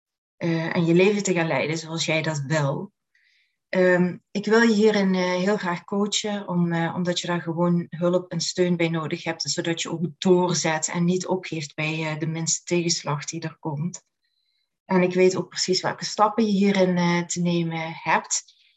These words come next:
Eh, je vindt, eh, vindt meer informatie, eh, over mijn coachingprogramma's op, eh, op mijn website, W W W punt eva life coaching punt com. Ehm,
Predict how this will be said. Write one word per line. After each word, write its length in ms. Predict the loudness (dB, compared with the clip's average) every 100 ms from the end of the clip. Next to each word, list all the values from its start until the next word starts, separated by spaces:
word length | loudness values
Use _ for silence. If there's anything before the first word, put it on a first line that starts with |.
| _ -4
Eh, 460 | 2 4 4 4
je 80 | 4
vindt, 400 | 2 2 0 0
eh, 280 | 4 4 2
vindt 200 | -2 0
meer 180 | 0 0
informatie, 800 | -2 -2 -2 -2 -2 -4 -4 -4
eh, 300 | -2 -4 -4
over 180 | -4
mijn 180 | -2 -4
coachingprogramma's 1120 | 0 0 0 -2 -6 -8 -4 -4 -2 -6 -6
op, 220 | -8 -10 -12
eh, 440 | -10 -6 -4 -4 -6
op 160 | -4 -4
mijn 140 | -2
website, 640 | -2 -2 -2 -2 -4 -2 -2
W 80 |
W 120 | -2 0
W 260 | -2 -2
punt 280 | -6 -8 -6
eva 220 | -6 -4
life 300 | -4 -4 -4
coaching 720 | -6 -4 -4 -4 -6 -4 -4 -6
punt 260 | -8 -8
com. 340 | 0 0 0 -8 -16 -12 -12 -14 -18 -20 _
Ehm, 600 | 0 4 6 6 6 4